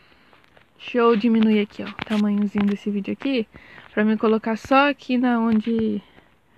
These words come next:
a gente quer que a foto fique parada. Ó, vocês vão ampliar, vão ver o tamanho certinho, ó.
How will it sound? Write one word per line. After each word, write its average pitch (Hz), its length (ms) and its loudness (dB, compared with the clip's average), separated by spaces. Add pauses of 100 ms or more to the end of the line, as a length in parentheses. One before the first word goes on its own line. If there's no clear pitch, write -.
(340)
a 214 60 -4
gente 220 260 -2
quer 226 380 0 (100)
que 240 100 -6
a 226 40 -4
foto 226 280 0
fique 220 220 -6
parada. 240 480 -4 (760)
Ó, 214 120 0
vocês 214 240 0
vão 220 160 0
ampliar, 262 640 0
vão 226 220 2
ver 233 180 4
o 247 60 -2
tamanho 226 300 0
certinho, 208 680 -6 (680)
ó. 196 200 -8